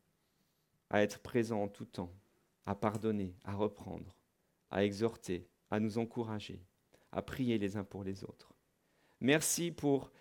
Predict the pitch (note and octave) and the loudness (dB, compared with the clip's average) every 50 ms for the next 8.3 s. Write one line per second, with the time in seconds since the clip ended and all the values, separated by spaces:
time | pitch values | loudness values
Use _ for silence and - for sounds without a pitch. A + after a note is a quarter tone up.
0 | - - - G#2 B2+ B2 A2 C3+ C3+ C#3 C#3+ - - C#3+ C3 A#2+ A#2 A#2 B2+ B2+ | -18 -8 4 6 6 8 10 10 8 8 8 6 2 0 4 6 6 6 6 2
1 | B2 - - A2 G#2+ G2 - - G#2 G#2 G2+ F#2 F#2 F#2 F#2 G2+ G2 G#2+ A#2 A#2+ | 0 -2 0 0 0 0 0 0 0 2 4 2 2 2 0 0 2 2 2 2
2 | A#2+ - A#2 A2+ - - G#2+ G#2+ G2+ F2+ G2 G2 G2 F#2 F#2+ F#2 F#2 F#2+ F#2 G2 | 0 -2 -4 -4 -4 -6 -6 -4 -2 -2 -2 -2 0 0 -2 -2 -2 -2 -4 -4
3 | A#2+ C3+ C#3+ C3+ C3 - - - _ _ _ _ _ _ _ _ _ _ - _ | -4 -4 -4 -4 -8 -14 -18 -20 _ _ _ _ _ _ _ _ _ _ -20 _
4 | - - G#2+ G2+ A2 A2 - A2+ A2 - - - A2+ - - - F#2+ F#2+ F#2 - | -6 -4 -2 -2 -2 -2 -2 -4 -4 -4 -4 -6 -6 -6 -4 -4 -4 -4 -4 -6
5 | _ _ _ _ - - - C3+ C3+ B2+ C3 B2 B2 - B2+ A2+ - - F#2+ F#2 | _ _ _ _ -12 -6 -2 0 0 2 2 2 0 0 -6 -6 -2 -2 -2 -2
6 | F#2+ - G2+ G2 - - A#2 B2+ - - A#2 A2 - A2 A2 - - - - - | -2 -4 -8 -8 -8 -10 -10 -8 -6 -6 -6 -6 -6 -8 -10 -10 -12 -14 -18 -16
7 | F#2+ F#2+ - _ _ _ _ _ _ - A2+ A2+ A2+ A#2+ C#3 D#3+ D#3 D3 C#3+ B2 | -16 -16 -16 _ _ _ _ _ _ -2 0 2 2 4 4 2 2 0 0 0
8 | A2+ G#2 G2 - - | 0 -2 -4 -6 -14